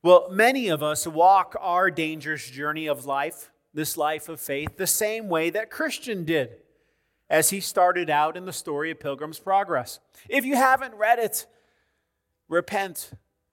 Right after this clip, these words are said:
Buy an updated copy and read it,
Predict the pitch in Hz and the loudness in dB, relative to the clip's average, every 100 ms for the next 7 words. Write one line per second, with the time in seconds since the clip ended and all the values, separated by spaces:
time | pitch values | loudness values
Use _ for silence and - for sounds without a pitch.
0 | _ _ _ _ _ _ _ _ _ _ | _ _ _ _ _ _ _ _ _ _
1 | _ _ 147 160 220 226 233 226 202 214 | _ _ 6 10 10 10 6 2 -2 -4
2 | 214 - 208 202 180 - 196 185 160 139 | -4 0 0 0 -4 2 2 2 -2 -6
3 | 180 185 175 175 170 143 - | -10 -12 -8 -8 -6 -8 -10